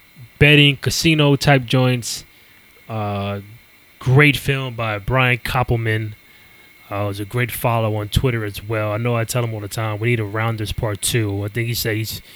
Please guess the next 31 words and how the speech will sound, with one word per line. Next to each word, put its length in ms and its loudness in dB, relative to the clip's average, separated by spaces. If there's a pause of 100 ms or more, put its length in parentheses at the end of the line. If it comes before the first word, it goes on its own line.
(760)
maybe 320 2
working 360 2
on 220 2
it 180 2
or 160 -4
somewhere, 600 0
somewhere 360 2
in 60 0
the, 60 0
in 240 -2
the, 220 -4
in 80 -2
the 60 -2
atmosphere. 680 -2
It 60 -2
might 240 0
happen, 340 0
it 80 -2
might 300 -2
not. 320 -2 (600)
Uh, 260 4
if 60 -2
you've 60 2
never 160 4
seen 260 4
Rounders, 400 4
go 200 4
ahead, 240 2
check 200 2
it 80 2
out. 280 4